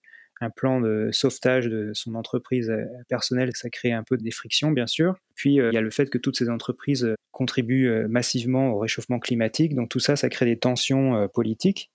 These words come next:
Et on va voir une séquence intéressante au Congrès pour voir qui, euh, des démocrates et des républicains vont réussir à tirer le plus, euh, la couverture, euh,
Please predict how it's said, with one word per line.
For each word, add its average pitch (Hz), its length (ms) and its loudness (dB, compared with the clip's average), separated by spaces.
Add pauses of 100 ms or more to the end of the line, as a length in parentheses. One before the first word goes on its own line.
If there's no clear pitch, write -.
Et 117 60 0
on 113 60 0
va 113 100 4
voir 127 240 2
une 120 80 -6
séquence 131 420 0
intéressante 123 520 2
au 123 40 2
Congrès 135 380 2
pour 123 140 0
voir 135 260 2
qui, 147 340 2
euh, 113 140 2
des 113 120 0
démocrates 127 560 2
et 120 60 2
des 110 260 0
républicains 117 640 -2
vont 127 100 0
réussir 117 340 0
à 113 80 -2
tirer 120 260 -2
le 117 120 0
plus, - 340 -4
euh, 113 100 2
la 110 120 0
couverture, 123 560 0
euh, 113 160 0